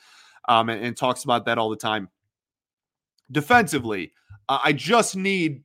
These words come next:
dude to be, even if he's, like, a minus one <laughs> defender, he's gonna bring immense value to this team,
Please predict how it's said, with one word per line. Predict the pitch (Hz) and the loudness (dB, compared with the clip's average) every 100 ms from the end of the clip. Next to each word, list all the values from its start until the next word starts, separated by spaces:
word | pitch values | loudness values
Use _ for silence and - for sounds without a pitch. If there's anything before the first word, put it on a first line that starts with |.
| _ 139 | _ -4
dude | 160 165 147 | 0 2 0
to | - 131 | -4 -4
be, | 131 123 113 - _ 247 | -2 -2 -4 -12 _ 2
even | 294 320 | 2 4
if | 226 | 0
he's, | 202 | 0
like, | 196 | 0
a | 151 | 0
minus | 143 147 151 143 | 0 0 -2 -6
one | 113 117 92 78 _ - | -6 -6 -6 -12 _ -10
<laughs> | - 269 - | -4 -4 -2
defender, | 180 - 143 117 80 - - _ _ _ | -2 4 2 2 -8 -14 -20 _ _ _
he's | 202 185 | -2 4
gonna | 226 | 4
bring | 190 214 | 6 6
immense | 202 175 165 143 | 4 2 0 4
value | 156 147 143 | 4 6 4
to | 143 | 0
this | 131 127 | -6 -6
team, | 131 127 117 | -6 -4 -6